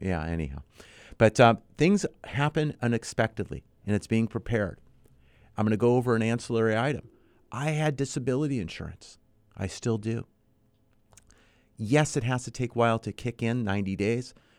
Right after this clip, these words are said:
but because of those two events, I was also able to get protected because I had disability insurance. That disability insurance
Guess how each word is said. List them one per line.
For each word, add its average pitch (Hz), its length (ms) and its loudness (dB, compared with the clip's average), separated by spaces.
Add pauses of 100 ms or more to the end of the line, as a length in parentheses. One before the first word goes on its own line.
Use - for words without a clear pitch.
(100)
but 104 100 -4
because 123 320 -2
of 127 80 0
those 113 160 2
two 113 240 -2
events, 127 480 -2
I 117 140 -6
was 127 180 -2
also 143 400 -2
able 113 220 -4
to 117 80 -6
get - 180 -6
protected - 640 -4 (340)
because 110 240 -2
I 110 80 2
had 113 160 -2
disability 104 600 0
insurance. 95 580 -8 (640)
That 107 160 2
disability 117 560 0
insurance 104 500 -2